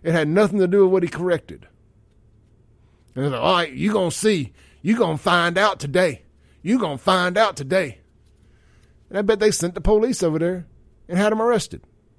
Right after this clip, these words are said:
But meanwhile, pull over Chokwe's drug dealer friends, allegedly,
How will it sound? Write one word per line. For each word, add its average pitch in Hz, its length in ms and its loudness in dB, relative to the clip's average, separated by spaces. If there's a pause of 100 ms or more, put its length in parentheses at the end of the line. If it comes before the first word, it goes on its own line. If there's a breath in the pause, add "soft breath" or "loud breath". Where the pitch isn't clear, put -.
(2750)
But 113 100 -12
meanwhile, 175 600 2 (320)
pull 214 180 6
over 165 320 2 (840)
Chokwe's 185 600 0
drug 190 260 4
dealer 185 220 2
friends, 214 340 0
allegedly, 143 680 -2